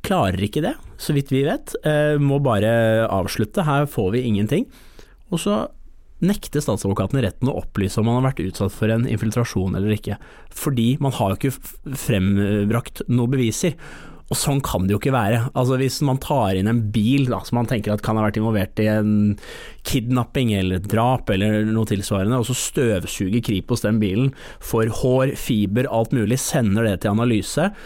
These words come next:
Vi finner ikke spor etter fornærmede i denne bilen her. Du kan jo ikke ta den rapporten ut og si, eh, «Nei, det var ikke noe relevant for oss, vi fant ikke noe fingeravtrykk eller noe hår der.» Det er jo, det, det er jo da det begynner å bli ganske guffent dette her, synes jeg, at det, det, det,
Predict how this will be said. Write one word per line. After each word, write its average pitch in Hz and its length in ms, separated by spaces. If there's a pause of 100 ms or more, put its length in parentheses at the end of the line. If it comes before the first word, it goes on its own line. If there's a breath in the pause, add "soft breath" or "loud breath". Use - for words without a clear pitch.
(380 loud breath)
Vi 131 80
finner 104 200
ikke 113 160
spor 127 560
etter 123 200
fornærmede 104 360
i 113 80
denne 107 160
bilen 104 220
her. 135 160 (240 loud breath)
Du 135 100
kan 104 140
jo 107 80
ikke 151 160
ta 123 260
den 110 120
rapporten 135 440
ut 151 400
og 131 80
si, 110 220 (580 loud breath)
eh, 120 460 (100)
«Nei, 120 200
det 120 160
var 101 100
ikke - 100
noe 113 100
relevant 104 380
for 123 160
oss, - 80
vi 123 80
fant 85 300
ikke 110 180
noe 104 80
fingeravtrykk 107 540
eller 107 160
noe 104 80
hår 123 180
der.» 135 140 (180 loud breath)
Det - 80
er 120 80
jo, 127 160
det, 127 220
det 120 100
er 117 80
jo 120 140
da 101 80 (160)
det 135 100
begynner 113 320
å 110 60
bli 110 100
ganske 110 240
guffent 107 400
dette 120 220
her, 131 180
synes 120 320
jeg, 127 220
at 104 180
det, 113 160 (1120)
det, 131 420
det, 120 120